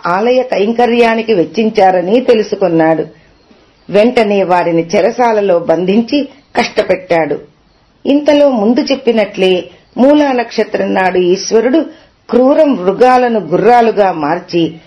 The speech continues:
అశ్వరక్షక వేషంతో తానే తెచ్చాడు. రాజు ఆశ్చర్యమగ్నుడై, అశ్వాలన్నీ ఒప్పించుకుని, అశ్వపాలకుల సలహా అనుసరించి, తదితర అశ్వాలున్న శాలలోనే కట్టివేయించి,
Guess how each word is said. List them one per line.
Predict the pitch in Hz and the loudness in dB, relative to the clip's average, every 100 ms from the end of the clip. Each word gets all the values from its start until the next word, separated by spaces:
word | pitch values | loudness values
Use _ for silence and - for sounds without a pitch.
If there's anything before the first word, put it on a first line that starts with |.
| _ - | _ -8
అశ్వరక్షక | 196 - 269 285 277 - 254 233 | -6 -4 0 0 0 -6 -2 0
వేషంతో | 190 202 208 180 170 165 156 - _ - | 0 0 -2 -4 0 0 -2 -10 _ 0
తానే | 226 190 170 240 | 2 2 0 -2
తెచ్చాడు. | 233 185 - 170 156 - - _ _ _ 147 | -2 -2 0 0 0 -4 -10 _ _ _ -2
రాజు | 170 180 240 233 - | 0 2 2 0 -2
ఆశ్చర్యమగ్నుడై, | 185 196 - 262 254 247 226 196 180 196 170 165 165 - _ _ | -4 -8 -2 0 2 4 2 0 -2 0 0 -2 -6 -20 _ _
అశ్వాలన్నీ | 190 185 202 262 262 254 247 247 | -8 -6 0 2 2 2 2 2
ఒప్పించుకుని, | 214 165 - 202 202 202 233 277 285 - - _ - | 2 -2 -2 -2 -2 -2 0 0 -2 -6 -20 _ -6
అశ్వపాలకుల | 226 226 254 302 294 214 240 254 240 214 - | -4 -4 -2 -2 0 0 0 -2 -2 -2 -2
సలహా | 190 220 240 | -2 -2 -2
అనుసరించి, | 220 190 196 233 196 165 175 165 160 - - _ - | -2 -4 -4 -2 -2 -2 0 0 -2 -10 -20 _ -2
తదితర | 208 285 294 294 285 | 0 2 0 0 -2
అశ్వాలున్న | - - - 240 240 233 220 220 | -6 -8 -2 2 2 0 0 0
శాలలోనే | 208 - 165 214 233 220 220 262 | 0 -2 0 2 0 2 2 0
కట్టివేయించి, | 262 175 - 240 214 180 156 151 170 165 | 0 -4 -2 2 4 4 0 0 0 0